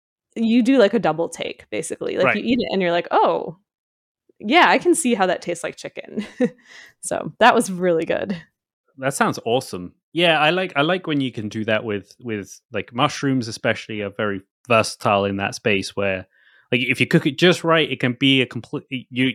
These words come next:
Speaker 2: you almost have that double take of, like, "Hold on, am I eating meat? No, okay, yeah, this is definitely not a piece of meat. This is definitely a mushroom of some nature." Um,
Speaker 1: Mm-hmm.
Speaker 2: yeah, lately we've been, so I get,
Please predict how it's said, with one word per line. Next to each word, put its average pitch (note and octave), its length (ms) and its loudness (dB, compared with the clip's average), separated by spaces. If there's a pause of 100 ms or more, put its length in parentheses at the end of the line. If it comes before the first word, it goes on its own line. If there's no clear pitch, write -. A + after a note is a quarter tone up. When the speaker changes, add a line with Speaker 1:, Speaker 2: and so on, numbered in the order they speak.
Speaker 2:
you C3+ 140 0
almost C#3 440 0
have A#2+ 180 -2
that G#2 220 -2 (360)
double A#2 240 2
take F#2+ 340 -6
of, G2+ 140 -8
like, G#2 260 -4 (560)
"Hold F#3 200 2
on, A#2 120 4
am A2 80 0
I D#3 100 4
eating A#3 420 -4
meat? B3 320 -4 (140)
No, D3 260 2
okay, B2 260 0
yeah, A2 200 0
this B2+ 220 -6
is C#3+ 100 -14
definitely C3+ 420 -2
not A#2+ 360 -6
a A#2 40 -20
piece A#2 240 -12
of A#2 60 -10
meat. G#2+ 320 -4
This A#2 200 -4
is A2+ 80 -6
definitely A#2 320 0
a G2+ 60 -4
mushroom G#2 340 -2
of G2 120 -2
some G#2 180 0
nature." G#2+ 460 -4 (440)
Um, G#2+ 380 6
Speaker 1:
Mm-hmm. F3+ 200 -2 (1000)
Speaker 2:
yeah, D3 220 6
lately B2+ 800 2 (240)
we've B2 260 -4
been, G2+ 340 -6 (840)
so B2 420 4
I C#3 120 2
get, C3+ 240 0